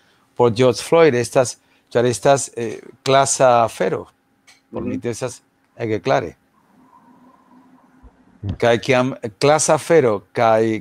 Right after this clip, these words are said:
Speaker 1: kaj racismo kuniĝas, ekzemple, eh, um,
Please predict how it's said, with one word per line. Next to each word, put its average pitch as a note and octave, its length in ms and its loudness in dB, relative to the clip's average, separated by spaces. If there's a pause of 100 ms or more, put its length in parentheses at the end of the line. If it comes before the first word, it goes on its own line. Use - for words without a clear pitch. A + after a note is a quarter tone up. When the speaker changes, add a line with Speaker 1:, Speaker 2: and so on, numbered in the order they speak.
Speaker 1:
kaj A2 380 0
racismo B2+ 680 -6 (500)
kuniĝas, E3+ 720 -2
ekzemple, C3+ 540 -2 (160)
eh, A2+ 460 -2 (720)
um, A2 880 -2